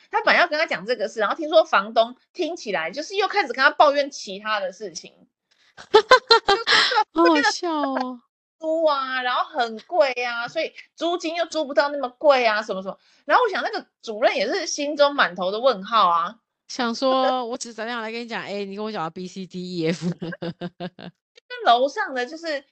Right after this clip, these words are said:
Speaker 1: 讲说脚步声，你去跟我讲现在有味道，这个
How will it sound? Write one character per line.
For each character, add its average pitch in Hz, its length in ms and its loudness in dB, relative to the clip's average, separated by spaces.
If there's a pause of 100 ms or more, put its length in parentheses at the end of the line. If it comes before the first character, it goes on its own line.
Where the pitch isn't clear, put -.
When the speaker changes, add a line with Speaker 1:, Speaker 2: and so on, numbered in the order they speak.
(280)
Speaker 1:
讲 220 320 0
说 320 240 6
脚 226 260 -4
步 269 200 -6
声， 269 200 -6
你 196 80 -12
去 294 140 -12
跟 247 160 -6
我 247 100 -6
讲 226 240 -8
现 254 160 -4
在 240 80 -2
有 156 200 -6
味 220 240 0
道， 180 320 0
这 202 100 -8
个 170 260 -6